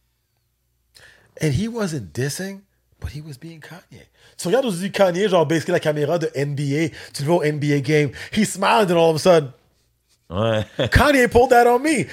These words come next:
Speaker 1: Where they
Speaker 2: Oh,
Speaker 1: were all
Speaker 2: wow.
Speaker 1: like, "Oh, yo, this is my C D." That's dope.
Speaker 2: Mais là,
Speaker 1: <laughs>
Speaker 2: mais, mais comme
Speaker 1: That's him, bro.
Speaker 2: Puis comment tu réagis, toi, à ce moment-là ? T'es là, t'es-tu
Speaker 1: I
Speaker 2: comme
Speaker 1: just
Speaker 2: avec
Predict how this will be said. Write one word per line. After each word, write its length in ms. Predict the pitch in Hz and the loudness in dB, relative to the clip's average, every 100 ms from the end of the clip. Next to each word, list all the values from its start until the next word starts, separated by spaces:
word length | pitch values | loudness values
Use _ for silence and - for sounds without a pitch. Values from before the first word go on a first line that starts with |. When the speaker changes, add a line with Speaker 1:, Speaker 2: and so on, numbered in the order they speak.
| - - | -4 4
Speaker 1:
Where 120 | 214 | 6
they 80 | - | 8
Speaker 2:
Oh, 40 | |
Speaker 1:
were 100 | 262 | 8
all 120 | 285 | 10
Speaker 2:
wow. 60 | 285 | 8
Speaker 1:
like, 40 | |
"Oh, 340 | 415 427 440 403 | 6 6 6 8
yo, 60 | 415 | 8
this 100 | 392 | 4
is 60 | 381 | 4
my 140 | 403 | 2
C 200 | 392 403 427 349 | 6 8 8 6
D." 80 | - _ | 2 _
That's 200 | 120 101 | -12 -10
dope. 280 | 107 98 95 _ _ _ _ _ _ | -10 -10 -14 _ _ _ _ _ _
Speaker 2:
Mais 120 | - | -10
là, 160 | 104 78 | -10 -4
Speaker 1:
<laughs> 40 | |
Speaker 2:
mais, 100 | 165 139 226 202 233 208 214 - - | 0 4 4 4 2 2 2 0 -6
mais 100 | - | -2
comme 120 | - | 4
Speaker 1:
That's 160 | 208 - | 4 6
him, 280 | 208 190 170 | 4 4 2
bro. 160 | 160 170 | 0 0
Speaker 2:
Puis 60 | |
comment 260 | 165 139 160 | 0 -2 -2
tu 140 | 123 | -4
réagis, 480 | 127 139 135 143 208 | -4 0 2 0 -2
toi, 180 | 123 123 | 0 -2
à 40 | |
ce 120 | 110 113 | -2 -4
moment-là ? 440 | 107 104 107 135 | -6 -6 -4 -4
T'es 140 | 107 101 | -4 -6
là, 80 | 117 | -6
t'es-tu 240 | 104 - | -6 -2
Speaker 1:
I 80 | 226 | 2
Speaker 2:
comme 120 | - | 2
Speaker 1:
just 40 | |
Speaker 2:
avec 80 | - | 4